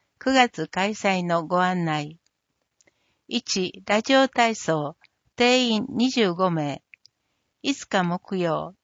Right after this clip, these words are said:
十日火曜、十二日木曜、十九日木曜、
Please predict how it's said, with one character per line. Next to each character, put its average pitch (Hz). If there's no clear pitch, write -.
十 254
日 262
火 220
曜、 156
十 247
二 262
日 220
木 175
曜、 165
十 269
九 -
日 185
木 165
曜、 160